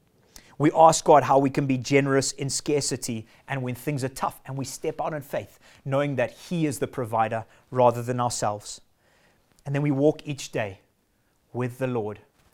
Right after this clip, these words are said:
listening for His voice, growing personally in our faith, and just wanting to be obedient to Him, regardless of the cost, in absolute surrender. So my challenge is, as I pray,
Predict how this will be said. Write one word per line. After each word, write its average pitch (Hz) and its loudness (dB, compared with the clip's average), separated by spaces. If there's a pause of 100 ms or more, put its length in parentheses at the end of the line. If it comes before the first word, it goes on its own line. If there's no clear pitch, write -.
(240)
listening 123 -8
for 135 -6
His 117 -6
voice, 104 -12 (500)
growing 127 -2
personally 143 -8
in 135 -8
our 131 -4
faith, 98 -10 (380)
and 120 -8
just 123 -10
wanting 120 -8
to 123 -10
be 113 -10
obedient 117 -8
to 143 -10
Him, 104 -12 (460)
regardless 123 -4
of 127 -8
the 135 -6
cost, - -10 (360)
in 120 -8
absolute 117 -6
surrender. 107 -4 (680)
So - -12
my 147 -4
challenge 151 -4
is, 135 -4
as 139 -6
I 139 0
pray, 104 -8